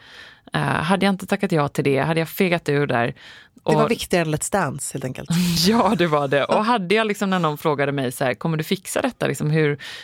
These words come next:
Speaker 1: känner du dig bekväm med T V?" Hade jag svarat som det var?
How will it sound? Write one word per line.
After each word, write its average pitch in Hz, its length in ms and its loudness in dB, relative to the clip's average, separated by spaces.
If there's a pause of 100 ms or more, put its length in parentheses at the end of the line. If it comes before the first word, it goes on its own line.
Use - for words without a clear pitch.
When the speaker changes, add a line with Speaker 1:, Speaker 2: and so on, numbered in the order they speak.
Speaker 1:
känner 160 260 2
du 151 60 4
dig 143 80 2
bekväm 139 340 0
med 135 100 -2
T 147 240 2
V?" 185 240 2 (400)
Hade 160 260 0
jag 156 200 2
svarat 151 500 0
som 160 180 0
det 151 60 -2
var? 185 340 2